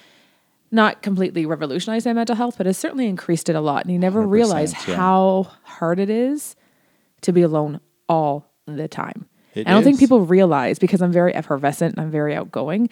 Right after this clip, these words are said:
Speaker 2: Yeah.
Speaker 1: But I don't think they realize how lonely I actually am in real life.
Speaker 2: I, I think it's, uh, it's really good that you said that because I've seen it with, um, people in my life where they're like, "Oh, I'm not a people person," or, "I'm not this," and
Speaker 1: Yeah.
Speaker 2: they sort of segregate themselves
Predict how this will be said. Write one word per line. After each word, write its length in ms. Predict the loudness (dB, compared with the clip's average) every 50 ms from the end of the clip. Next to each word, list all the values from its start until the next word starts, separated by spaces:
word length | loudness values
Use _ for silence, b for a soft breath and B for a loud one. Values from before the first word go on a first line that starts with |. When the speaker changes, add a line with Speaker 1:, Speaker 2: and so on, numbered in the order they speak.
| B B B
Speaker 2:
Yeah. 180 | -8 -8 -6 -4
Speaker 1:
But 60 | -2 -2
I 20 |
don't 160 | 0 0 0
think 120 | -2 0 0
they 100 | 0 2
realize 240 | 2 0 -2 -2
how 100 | -6 -8
lonely 380 | -6 -6 -6 -6 -6 -6 -8 -8
I 40 | -10
actually 300 | -12 -14 -14 -12 -10 -10
am 140 | -10 -10 -10
in 100 | -10 -8
real 160 | -8 -8 -8
life. 320 | -10 -10 -14 -16 -18 -20 -20 B B B B B B B B B B B B B _ -6
Speaker 2:
I, 160 | -6 -6 -4 -4
I 80 | -4 -2
think 220 | 0 -2 0 2 0
it's, 260 | 0 0 -2 -4 -2
uh, 300 | -2 0 0 -2 -4 -4 -6
it's 140 | -6 -4
really 180 | -2 -2 -2 0
good 140 | -2 -2 -2
that 140 | -4 -6 -6
you 100 | -8 -8
said 240 | -6 -6 -6 -6
that 160 | -8 -10 -12 -14
because 400 | -14 -8 -6 -6 -6 -6 -8 -14 -14
I've 280 | -8 -4 -2 -2 -2 -2
seen 280 | -4 -2 0 2 2
it 180 | 2 0 -2 -2
with, 500 | -2 -2 -2 -2 -2 -4 -6 -12 -16 -12
um, 560 | -8 -6 -4 -4 -4 -4 -6 -6 -8 -10 -10 -6
people 260 | -6 -6 -4 -4 -6
in 60 | -4
my 160 | -4 -4 -4 -4
life 360 | -4 -4 -4 -4 -6 -6 -4
where 440 | -2 -2 -2 -2 -4 -4 -6 -8 -6
they're 200 | -4 -2 -2 -2
like, 280 | -2 -4 -6 -8 -6 -4
"Oh, 180 | -2 0 0
I'm 60 | 0
not 140 | 2 2 0
a 40 | 0
people 320 | -2 -4 -6 -4 -4 -6
person," 400 | -6 -4 -6 -6 -6 -8 -12 -10
or, 120 | -8 -6 -4
"I'm 160 | -4 -2 -2
not 240 | -2 -2 -4 -4 -4
this," 200 | -4 -4 -2 -2
and 100 | -2 -2
Speaker 1:
Yeah. 40 | -2
Speaker 2:
they 120 | -4 -8
sort 280 | -8 -6 -6 -4 -4 -4
of 60 | -6
segregate 560 | -8 -10 -10 -8 -8 -8 -8 -8 -10 -10 -8
themselves 600 | -6 -6 -6 -6 -6 -8 -8 -8 -8 -10 -12 -16